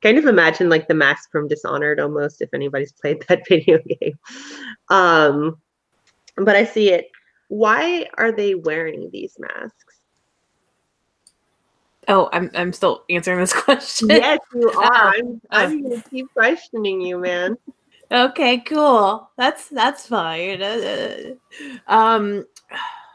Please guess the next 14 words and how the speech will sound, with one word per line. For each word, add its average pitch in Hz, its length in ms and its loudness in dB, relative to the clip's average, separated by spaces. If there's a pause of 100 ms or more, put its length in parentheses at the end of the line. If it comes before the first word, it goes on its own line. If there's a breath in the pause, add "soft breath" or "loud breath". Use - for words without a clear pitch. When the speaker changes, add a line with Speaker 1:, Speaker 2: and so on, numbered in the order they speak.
(1600 loud breath)
Speaker 2:
I 226 80 -6
wanna 320 140 -4 (180)
say 311 220 -6
there's 269 200 -4
a 208 120 -2
thick 226 360 -6
smog 160 760 -4
to - 120 -16
the - 140 -10
air, 160 240 -8
like 160 140 -14
a 151 160 -12 (160)
thick, 175 340 -8 (2000 loud breath)
mm, 180 520 -6